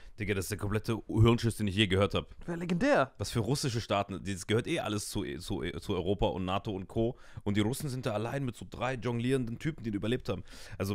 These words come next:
Speaker 1: ich
Speaker 2: Nein,
Speaker 1: weiß
Speaker 2: nein,
Speaker 1: nicht,
Speaker 2: nein, aber
Speaker 1: auf was
Speaker 2: diese
Speaker 1: für vercrackte Ideen du manchmal kommst.
Speaker 2: Nein, aber dieser Angriff.
Speaker 1: Was willst du denn mit den Idioten? Was willst du dich denn da verbünden? Da ist doch niemand mehr.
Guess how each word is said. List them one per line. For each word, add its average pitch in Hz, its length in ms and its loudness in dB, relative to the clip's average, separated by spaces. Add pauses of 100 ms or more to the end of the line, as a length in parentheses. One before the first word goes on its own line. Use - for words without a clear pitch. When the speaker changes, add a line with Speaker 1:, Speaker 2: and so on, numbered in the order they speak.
Speaker 1:
ich 101 120 -2
Speaker 2:
Nein, - 0 -
Speaker 1:
weiß 311 100 10
Speaker 2:
nein, 349 120 10
Speaker 1:
nicht, 339 100 6
Speaker 2:
nein, 311 100 -2
aber - 140 10
Speaker 1:
auf - 80 10
was 147 80 8
Speaker 2:
diese 202 140 4
Speaker 1:
für - 60 -2
vercrackte 160 560 -2
Ideen 143 300 2
du 147 60 0
manchmal 113 300 -2
kommst. 120 280 -6
Speaker 2:
Nein, 294 220 8
aber 233 100 6
dieser 247 260 2
Angriff. 240 600 8
Speaker 1:
Was 110 160 -2
willst 220 220 0
du 349 40 0
denn 262 120 2
mit 156 120 2
den 127 120 4
Idioten? 110 480 0
Was 120 100 -6
willst 196 140 -6
du 269 40 -6
dich 214 80 -8
denn 160 60 -4
da 156 60 0
verbünden? 156 320 -4
Da 175 60 -4
ist - 120 -8
doch 185 60 -6
niemand 110 240 0
mehr. 101 140 -4